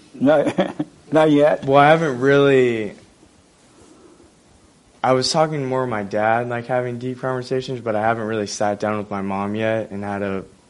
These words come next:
Speaker 2: full-on conversation with her yet, so.
Speaker 1: But you will?
Speaker 2: Yeah, I will.
Speaker 1: Yeah. You gonna forgive her for screwing you up?
Speaker 2: Yeah.
Speaker 1: You know she screwed you up, right?
Speaker 2: How?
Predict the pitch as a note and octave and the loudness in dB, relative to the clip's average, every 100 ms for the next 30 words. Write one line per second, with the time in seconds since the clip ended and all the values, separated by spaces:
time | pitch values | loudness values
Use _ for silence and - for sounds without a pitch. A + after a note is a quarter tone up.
0 | _ - A2 G#2+ G2+ G#2+ G2+ G2 G#2 G2+ | _ -10 -4 -4 -4 -6 -8 -6 -8 -8
1 | G2+ F#2+ G2 G2+ G#2 - - G2 F#2+ F#2+ | -10 -10 -6 -4 -4 -6 -8 -8 -8 -10
2 | - C#3 B2+ B2+ C3 C3+ A#2 - - A2+ | -6 -2 2 4 4 2 0 -14 -4 0
3 | G2+ G2+ F2+ F2 A#2+ A2 G2+ - - - | 2 0 -4 -8 -6 -6 -8 -14 -18 -16
4 | - C#3 C#3 C#3 B2+ C#3+ A#2 C#3 C3 B2+ | 0 2 4 4 4 4 4 4 6 2
5 | A#2 A#2 - C3+ B2+ B2 C3 B2+ - - | 2 -2 2 4 4 6 4 2 -4 -20
6 | _ _ _ _ _ - F#2+ F#2+ - - | _ _ _ _ _ -10 -8 -8 -12 -12
7 | - C#3 D3 D#3+ C#3+ - D3 C3 A#2 A#2+ | 0 4 4 4 2 0 2 2 4 2
8 | G2+ A2 A2+ - _ _ _ _ _ _ | 2 -4 -6 -12 _ _ _ _ _ _
9 | _ _ - - _ _ _ - G#2+ G2+ | _ _ -20 -20 _ _ _ -8 -2 -2
10 | F#2 G2+ | -2 -10